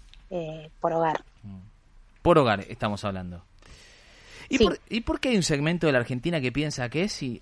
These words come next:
Speaker 2: no lo es realmente? ¿Qué es lo que está pasando? ¿Qué es lo que ustedes perciben?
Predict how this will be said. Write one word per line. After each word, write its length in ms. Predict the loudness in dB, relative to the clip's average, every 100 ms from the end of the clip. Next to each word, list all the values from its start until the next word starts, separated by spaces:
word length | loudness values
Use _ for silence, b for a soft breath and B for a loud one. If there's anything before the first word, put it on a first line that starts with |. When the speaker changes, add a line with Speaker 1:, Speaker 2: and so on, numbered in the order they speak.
| -4
Speaker 2:
no 160 | -2
lo 120 | 0 0
es 100 | 0
realmente? 520 | -2 -2 -4 -6 -8
¿Qué 120 | -2
es 60 | -2
lo 60 |
que 80 | -2
está 180 | -2 -2
pasando? 440 | 0 0 0 0
¿Qué 100 | -2
es 40 | -4
lo 80 |
que 80 | -4
ustedes 240 | -4 -4 -2
perciben? 580 | -6 -4 -6 -6 -10